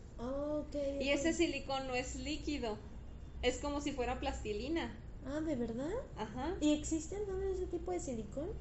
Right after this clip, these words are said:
Speaker 2: Sí, pues claro.
Speaker 1: Guau, no me lo imaginaba.
Speaker 2: Entonces,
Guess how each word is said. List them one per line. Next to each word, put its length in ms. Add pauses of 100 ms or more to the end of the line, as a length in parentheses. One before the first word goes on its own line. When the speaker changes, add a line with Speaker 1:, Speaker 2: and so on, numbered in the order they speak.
(120)
Speaker 2:
Sí, 100
pues 240
claro. 380 (200)
Speaker 1:
Guau, 560 (680)
no 140
me 140
lo 60 (100)
imaginaba. 420 (460)
Speaker 2:
Entonces, 720